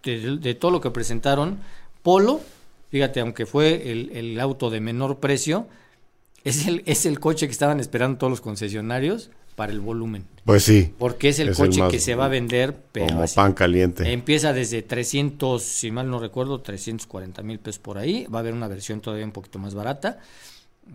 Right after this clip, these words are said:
Speaker 1: que es la Track, que no ha llegado, que va a llegar por ahí por el mes de octubre, noviembre. Pero en el caso de Volkswagen, pues siguen empujando muy fuerte para competir en este mercado mexicano, que, pues ya lo mencionamos, tiene una gran cantidad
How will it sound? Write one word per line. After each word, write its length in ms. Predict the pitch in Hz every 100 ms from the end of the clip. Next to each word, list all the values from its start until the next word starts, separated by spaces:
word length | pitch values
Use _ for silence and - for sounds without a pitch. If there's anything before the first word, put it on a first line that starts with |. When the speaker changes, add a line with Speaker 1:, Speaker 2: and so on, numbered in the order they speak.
| 104
Speaker 1:
que 80 | 113
es 100 | 107
la 160 | 107
Track, 460 | 98 127 190 196 - -
que 140 | 107
no 120 | 104
ha 60 | 110
llegado, 480 | 107 110 156 254 -
que 80 | 104
va 80 |
a 40 | 110
llegar 260 | 107 110
por 160 | - 104
ahí 100 | 104
por 180 | 104 104
el 60 |
mes 160 | 98 110
de 80 | 101
octubre, 340 | 98 117 107
noviembre. 520 | 101 104 123 143 208 - - - - _
Pero 180 | 131 120
en 100 | 123
el 140 | 123
caso 300 | 123 143 151
de 80 | 135
Volkswagen, 640 | 110 131 123 127 131 160 170
pues 180 | 120
siguen 260 | - 120 123
empujando 520 | 104 107 - 117 113
muy 240 | 113 143 214
fuerte 380 | - 135 131
para 260 | 165 120 101
competir 440 | 101 101 98 117
en 120 | 113 113
este 220 | - 117
mercado 520 | 104 92 117 110 107
mexicano, 680 | 101 101 - - 110 120 190 - - - - - -
que, 480 | 120 139 180 196 -
pues 160 | - 110
ya 100 | 135
lo 60 | 131
mencionamos, 560 | 107 101 110 120 127
tiene 160 | 123 120
una 140 | 117
gran 640 | 107 127 135 147 151 165 175
cantidad 840 | - 113 107 104 101 107 117